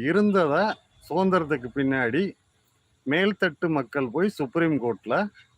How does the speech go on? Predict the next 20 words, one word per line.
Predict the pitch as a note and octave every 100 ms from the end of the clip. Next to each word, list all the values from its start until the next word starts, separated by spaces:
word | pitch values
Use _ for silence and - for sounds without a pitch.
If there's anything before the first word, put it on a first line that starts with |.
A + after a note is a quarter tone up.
| _ _ - - -
"அதெல்லாம் | C#3 D#3+ E3
இல்ல, | D#3
அவன் | C#3+ C3+ C#3
அவன் | F3 E3+ B2+
குடும்ப | C#3+ F3+ F3+ D3+ C#3
குலத்தொழில | A#2+ C#3+ F3 F3 D3+ C#3
தான் | D3+
பண்ணணும், | B2 B2 B2 C3 A2 F#2+ - _ - - - - - -
பள்ளிக்கூடத்துல | D3+ E3 C#3 C3+
இடம் | B2+ D3
கிடையாது, | C3 A#2+ A#2+ B2+
கோவில்ல | D3+ D#3+ C3
இடம் | B2 C3
கிடையாது" | A#2 A2+ G#2+ A#2+ A#2+ G#2+
அப்படின்ற | A2+ A2 C#3 B2
மாதிரிலாம் | C3 C3 B2 E3+ E3 A#2+ G#2 G2 - _ -
பயங்கரமான | B2+ D#3+ D#3 D#3+ F#3
அந்த | E3+ C#3+ C3
ஹிட்லர் | D3 E3+ D3+
ஆட்சி | C3 C3